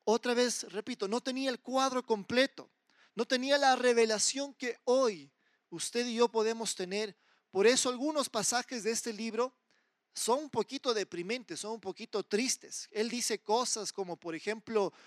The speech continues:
"No hay nada nuevo bajo del sol, todo se desgasta, todo,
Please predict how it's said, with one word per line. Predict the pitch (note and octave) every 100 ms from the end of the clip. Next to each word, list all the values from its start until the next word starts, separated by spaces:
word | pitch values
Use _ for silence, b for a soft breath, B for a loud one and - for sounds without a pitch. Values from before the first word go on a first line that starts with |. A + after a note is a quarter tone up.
| B _
"No | E3
hay | G#3
nada | G3+ F#3+ A3+ C4 C4 C4
nuevo | B3 B3 C4 C4 B3+
bajo | A#3 A#3 - G3+
del | F#3
sol, | - G3 E3+ -
todo | B3+ C4 C4+ C#4 C4+ C4 B3+
se | - G3
desgasta, | F#3 D3+ G3+ G3 F#3 -
todo, | - A3+ B3 C4 C4